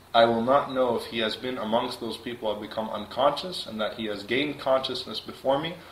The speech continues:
or has he been amongst those whom Allah subhanahu wa ta'ala has ex-, um, exempted." Okay. And that's from Abu Hurairah in Al-Bukhari. Uh, where did you say Harran is? Harran is in modern day Syria.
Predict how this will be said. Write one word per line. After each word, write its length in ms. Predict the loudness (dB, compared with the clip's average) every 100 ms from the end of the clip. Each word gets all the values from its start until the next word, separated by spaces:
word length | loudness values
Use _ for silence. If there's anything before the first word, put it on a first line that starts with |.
| -20 -20 0
or 220 | 6 6
has 240 | 6 4 0
he 100 | -2
been 260 | 0 -2
amongst 460 | -2 0 2 0 -4
those 240 | -4 -4
whom 160 | -6 -8
Allah 320 | -4 0 0
subhanahu 380 | 0 -6 -8 -8
wa 0 |
ta'ala 360 | -4 -2 -2 -2
has 320 | -6 -6 -12
ex-, 220 | -16 -18 -12
um, 360 | -10 -10 -14 -20 -20 -20 -20 -20 -20 -20 -16 -10
exempted." 500 | -2 0 0 -4 -16 -20 -20 -20 -20 -20 -20 -20 -20 -20 -20 -20 -20 -20 -20
Okay. 160 | -20 -20 -20 -20 -20 -20 -20 -12
And 80 | -2
that's 160 | -2 -2
from 140 | -4
Abu 160 | -4 -2
Hurairah 400 | -2 0 -2 -4
in 60 |
Al-Bukhari. 520 | -8 -10 -4 -2 -2 -8 -20 -20 -20 -20 -12 -4
Uh, 300 | -2 -2 -2
where 200 | 0 2
did 160 | 0
you 100 | -2
say 180 | -2 -2
Harran 680 | -2 -4 2 6 6 4 0
is? 140 | -4
Harran 720 | 0 2 4 8 8 8 4 -2
is 160 | -2
in 160 | -2 4
modern 400 | 6 8 6 2
day 160 | 0
Syria. 500 | 0 0 0 -2 -4